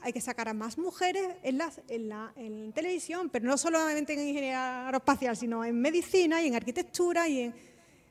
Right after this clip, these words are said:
hay much-, hay mujeres fantásticas que hacen su trabajo muy bien,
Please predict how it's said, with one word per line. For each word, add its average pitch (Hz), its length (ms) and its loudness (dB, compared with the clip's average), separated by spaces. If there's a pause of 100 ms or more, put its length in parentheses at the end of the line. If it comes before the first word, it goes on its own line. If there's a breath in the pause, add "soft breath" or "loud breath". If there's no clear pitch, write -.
hay 233 100 0
much-, 294 340 2
hay 226 120 0
mujeres 233 520 -2
fantásticas 294 760 0
que 269 100 -4
hacen 233 240 -4
su 233 180 -8
trabajo 240 260 0
muy 247 160 0
bien, 269 240 0